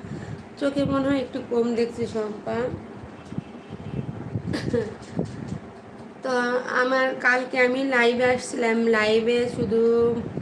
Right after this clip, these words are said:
কয়েকজন, একজন অনন্যা আপু ছিল, অনন্যা আপু ছিল, মিঠুন হেচেল ছিল। তো আধা ঘন্টা করতে করতে আধা ঘন্টা পুজোলো না, কারেন্ট অফ হয়ে গেছিলো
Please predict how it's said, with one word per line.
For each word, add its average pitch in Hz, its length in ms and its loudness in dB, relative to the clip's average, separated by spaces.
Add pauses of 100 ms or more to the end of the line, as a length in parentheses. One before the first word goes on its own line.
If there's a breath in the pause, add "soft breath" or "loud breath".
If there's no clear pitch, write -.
(600 loud breath)
কয়েকজন, 226 840 2 (160)
একজন 226 440 2
অনন্যা 226 400 2
আপু 233 240 -2
ছিল, 240 200 -2 (280)
অনন্যা 233 400 2
আপু 226 180 -4
ছিল, 240 300 -2
মিঠুন 226 360 0
হেচেল 233 320 -2
ছিল। 240 300 -4
তো 220 180 -2 (600 loud breath)
আধা 233 220 0
ঘন্টা 247 300 0
করতে 233 320 -2
করতে 240 380 -6
আধা 226 200 -2
ঘন্টা 240 420 0
পুজোলো 233 340 0
না, 214 280 0
কারেন্ট 220 360 0
অফ 233 140 -4
হয়ে 226 180 0
গেছিলো 233 540 0